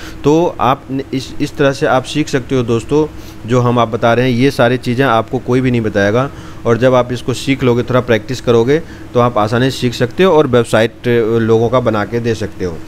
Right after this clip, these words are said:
और इसी वेबसाइट, जब आप वेबसाइट बन जाती है आपकी, तो वेबसाइट पे आपको अलग-अलग कंपनियाँ या Google भी या YouTube भी आपको ऐड देगा, तो उनसे आपकी अर्निंग हो जाएगी। ठीक है, तो इस तरह से ये genuine work है और ये किसी तरह का इधर-उधर वाला काम नहीं है। अब इसी वेबसाइट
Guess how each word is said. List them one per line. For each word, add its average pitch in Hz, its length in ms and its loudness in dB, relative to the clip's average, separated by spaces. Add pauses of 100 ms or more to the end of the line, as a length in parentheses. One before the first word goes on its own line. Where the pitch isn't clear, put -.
(240)
और 131 240 -2
इसी 196 160 -2
वेबसाइट, 131 520 0 (180)
जब 123 180 2
आप 117 120 2
वेबसाइट 123 420 2
बन 127 160 0
जाती 113 260 0
है 110 60 4
आपकी, 107 300 0
तो 147 100 0
वेबसाइट 120 420 2
पे 131 120 0
आपको 135 420 0 (240)
अलग-अलग 120 440 2
कंपनियाँ 113 500 2
या 113 120 4
Google 110 340 2
भी 113 240 2
या 110 60 4
YouTube 110 360 0
भी 117 80 2
आपको 110 420 0
ऐड 110 220 2
देगा, 104 340 0 (380)
तो 151 60 2
उनसे 123 320 -2
आपकी 104 280 0
अर्निंग 123 340 -2
हो 101 100 -4
जाएगी। 85 420 -4
ठीक 156 120 0
है, 131 120 0 (280)
तो 131 80 0
इस 151 240 0
तरह 135 180 2
से 143 140 -4
ये 135 180 2
genuine 123 420 2
work 117 280 2
है 156 140 2
और 120 200 2
ये 120 140 2
किसी 127 260 -2
तरह 120 200 2
का 151 120 2
इधर-उधर 117 420 2
वाला 113 200 4
काम 120 200 0
नहीं 98 140 -2
है। 87 60 -4
अब 120 280 0
इसी 131 180 -4
वेबसाइट 139 460 0